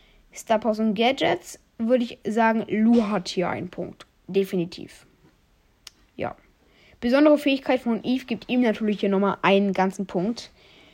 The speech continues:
Äh, eins zu eins. So. Ulti auch nochmal, bekommt hier Lou einen Punkt.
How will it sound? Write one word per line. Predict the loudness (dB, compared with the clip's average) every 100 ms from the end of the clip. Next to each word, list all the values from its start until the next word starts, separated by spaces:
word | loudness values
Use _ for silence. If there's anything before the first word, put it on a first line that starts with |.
| _
Äh, | 4 8 8 6
eins | -2 -2
zu |
eins. | -6 -6 -12 -20 -20 _ -20 _ _
So. | -14 -14 -16 _ -20 -20 _ _
Ulti | 6 6 6 4
auch | 6 6
nochmal, | 6 4 -2 -6 _
bekommt | -8 -2 -2
hier | 0 2
Lou | 4 2 2
einen | 0 0
Punkt. | 0 0 -2 -6